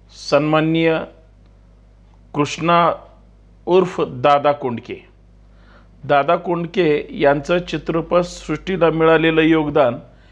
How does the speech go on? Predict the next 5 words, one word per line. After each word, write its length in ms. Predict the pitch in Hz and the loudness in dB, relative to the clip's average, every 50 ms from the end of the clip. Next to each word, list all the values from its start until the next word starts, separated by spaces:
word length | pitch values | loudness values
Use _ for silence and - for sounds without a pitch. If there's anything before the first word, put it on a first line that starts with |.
| - - _ - - | -20 -20 _ -8 -4
हे 400 | 156 165 175 170 - - - _ _ _ _ - - - - - - - | -2 -2 -2 -4 -6 -10 -16 _ _ _ _ -20 -20 -20 -20 -20 -4 -2
कधीही 460 | 151 151 147 185 190 170 196 208 208 | -2 0 2 0 0 0 0 0 -2
विसरता 460 | 175 170 175 - 175 160 156 156 - | -2 -4 -2 0 0 0 2 2 2
येणार 340 | 156 156 151 147 151 147 143 | 2 2 2 4 4 2 2
नाही. 240 | 139 135 117 110 | 2 -2 -6 -8